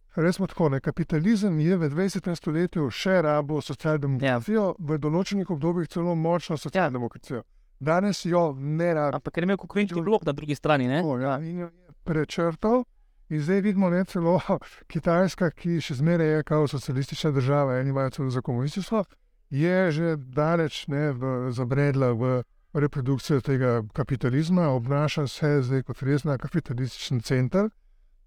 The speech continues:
Speaker 1: In to je tisto, kar ogroža Ameriko, ne. Ne ogrožajo socializem Kitajske, ampak ogrožajo kapitalizem Kitajske.
Speaker 2: Ja. Em, delavstvo se je razdrobilo, v,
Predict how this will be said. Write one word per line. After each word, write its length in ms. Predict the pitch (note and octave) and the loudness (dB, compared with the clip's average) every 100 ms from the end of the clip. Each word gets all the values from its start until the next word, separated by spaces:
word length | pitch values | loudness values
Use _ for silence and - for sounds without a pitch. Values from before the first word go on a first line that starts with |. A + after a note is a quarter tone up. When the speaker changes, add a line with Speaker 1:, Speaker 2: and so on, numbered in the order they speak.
| _ | _
Speaker 1:
In 280 | G3 D#3+ D#3+ | 0 2 2
to 120 | - | 4
je 60 | G3 | 4
tisto, 280 | G3 E3+ D#3+ | 4 0 0
kar 160 | F3 | 0
ogroža 440 | D#3 C#3+ D3 C3+ C3 | 2 2 2 2 0
Ameriko, 480 | B2 B2+ A#2+ - A2 | 0 0 -2 -4 -4
ne. 180 | C#3 D3 - | -4 -6 -2
Ne 160 | C#3+ | 2
ogrožajo 760 | D3+ C3+ D#3 F3+ D3+ C#3+ C#3 A#2+ | 4 4 2 2 2 2 2 2
socializem 600 | - C3 C#3 C3+ C3 B2 | -2 -4 -2 0 0 0
Kitajske, 540 | C#3+ C3+ C3+ D#3 - | -2 0 0 0 2
ampak 240 | F3 C3+ B2+ | 0 2 -2
ogrožajo 500 | A#2 B2+ C#3 C#3+ B2+ | 0 0 2 0 -2
kapitalizem 680 | - - A#2 C3 D3 B2 G#2+ | -4 -8 -4 0 0 0 -4
Kitajske. 460 | A2 A#2+ A#2 - _ _ _ _ | -8 -10 -10 -16 _ _ _ _
Speaker 2:
Ja. 180 | D3+ B2 - _ _ _ - | 0 0 -2 _ _ _ -4
Em, 300 | C#3+ C#3 C#3 - - | 2 4 2 -2 -6
delavstvo 440 | D#3+ G3 F3 D#3 | 2 4 4 2
se 160 | - D3+ | 0 2
je 140 | C#3 | 2
razdrobilo, 680 | C3+ B2+ C3 C3 G#3+ B3 G#3 | 2 -2 -6 -2 2 4 2
v, 140 | C3 | 0